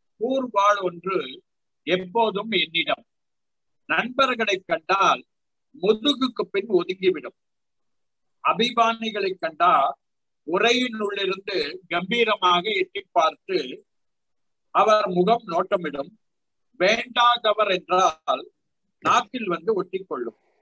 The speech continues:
அழகிய பெண்களை எதிர்கொண்டால் முலைகளை அறுத்து ரசித்து மகிழும்.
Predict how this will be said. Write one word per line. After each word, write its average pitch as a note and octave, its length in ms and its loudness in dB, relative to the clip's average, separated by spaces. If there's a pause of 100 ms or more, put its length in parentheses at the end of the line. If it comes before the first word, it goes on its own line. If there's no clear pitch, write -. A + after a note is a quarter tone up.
(600)
அழகிய C4 580 0
பெண்களை A3 580 0
எதிர்கொண்டால் E3 1000 0 (680)
முலைகளை A#3 520 0
அறுத்து G3 600 -2
ரசித்து G#3 640 -2
மகிழும். E3+ 460 -4